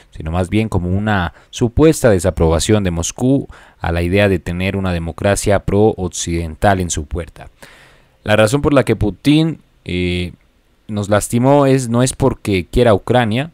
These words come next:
o solo Ucrania. La razón por la que nos lastimó es porque hemos elegido ser una democracia y tenemos aspiraciones atlánticas y europeas. Así fue como comentó.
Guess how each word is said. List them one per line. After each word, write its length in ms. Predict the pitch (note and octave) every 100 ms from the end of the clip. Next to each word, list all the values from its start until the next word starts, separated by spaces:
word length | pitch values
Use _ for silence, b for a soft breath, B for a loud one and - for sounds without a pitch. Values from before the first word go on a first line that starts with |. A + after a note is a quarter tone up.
| _
o 160 | - E2+
solo 460 | - G#2+ G#2 F2+
Ucrania. 420 | F2 - A2 F2+
La 100 | E2+
razón 460 | F2+ F#2+ C#3+ C#3+ C3+
por 240 | - A2+
la 220 | G#2 F#2+ -
que 360 | G#2 G2 F2+ -
nos 240 | G2+ G2 F#2+
lastimó 560 | G2 - A2 C3 C#3+
es 100 | C3+
porque 280 | - A2+ G#2+
hemos 220 | G#2 A2+ G#2
elegido 440 | F2 A2+ B2 A#2+
ser 220 | - G#2+
una 180 | A2 G#2
democracia 640 | F2 F2 A2+ A#2+ C#3 C#3 -
y 100 | -
tenemos 420 | E2+ F2+ G2+ A2 G2
aspiraciones 640 | - F#2 F2 A2 A2 G2+
atlánticas 800 | E2 - A2+ A#2 A#2+ A#2+ A#2 - b b b
y 60 | F#2+
europeas. 640 | F2+ F2+ E2 D#2 - - b b b
Así 280 | - F#2+ A#2
fue 320 | - A2+ A2
como 200 | G2 F#2
comentó. 380 | F2 F2 E2